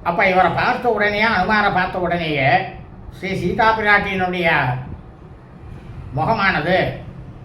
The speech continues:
ரொம்பவும் மலர்ச்சி அடைந்து இருந்ததை பார்த்துட்டு, வானரங்கள்லேயே அதி பக-, மகா பலசாலியாக இருக்கக்கூடிய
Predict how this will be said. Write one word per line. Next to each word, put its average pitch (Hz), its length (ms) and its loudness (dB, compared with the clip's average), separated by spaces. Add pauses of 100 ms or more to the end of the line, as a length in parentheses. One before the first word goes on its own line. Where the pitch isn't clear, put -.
ரொம்பவும் 165 720 0 (260)
மலர்ச்சி 208 680 0
அடைந்து 185 420 0
இருந்ததை 170 400 0
பார்த்துட்டு, 139 920 -2 (2750)
வானரங்கள்லேயே 214 880 4
அதி 170 260 2
பக-, 180 360 2 (140)
மகா 196 380 2
பலசாலியாக 196 680 0
இருக்கக்கூடிய 175 600 0